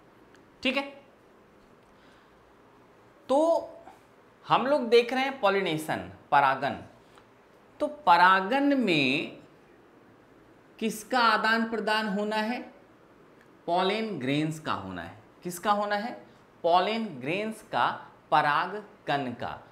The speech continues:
पोलन ग्रेन्स को हिंदी में क्या कहेंगे हम लोग, पराग कण कहेंगे।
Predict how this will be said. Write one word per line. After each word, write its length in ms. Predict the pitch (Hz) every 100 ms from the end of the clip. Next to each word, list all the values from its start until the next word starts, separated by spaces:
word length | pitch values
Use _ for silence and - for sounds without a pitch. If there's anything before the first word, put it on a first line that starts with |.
| - -
पोलन 280 | 165 202 202
ग्रेन्स 240 | 202 208
को 120 | 208
हिंदी 240 | 196 190 202
में 140 | 202 196
क्या 160 | 196
कहेंगे 280 | 202 208 208
हम 160 | 208 208
लोग, 220 | 262 - - - - -
पराग 420 | 170 175 202 202 - 208
कण 200 | 208 202
कहेंगे। 460 | 147 127 117 101